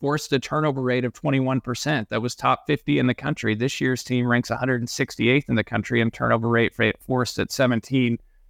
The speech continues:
point three percent, I believe. And so you're not, you know,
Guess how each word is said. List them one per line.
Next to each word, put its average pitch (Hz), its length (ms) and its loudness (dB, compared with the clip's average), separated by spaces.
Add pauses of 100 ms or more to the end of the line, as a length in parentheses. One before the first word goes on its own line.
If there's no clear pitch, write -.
(120)
point 127 260 4
three 151 220 4
percent, 113 420 -2
I 107 80 0
believe. 110 380 0
And 117 120 -2
so 131 300 0 (600)
you're 123 100 0
not, 131 200 2 (160)
you 135 160 4
know, 117 220 2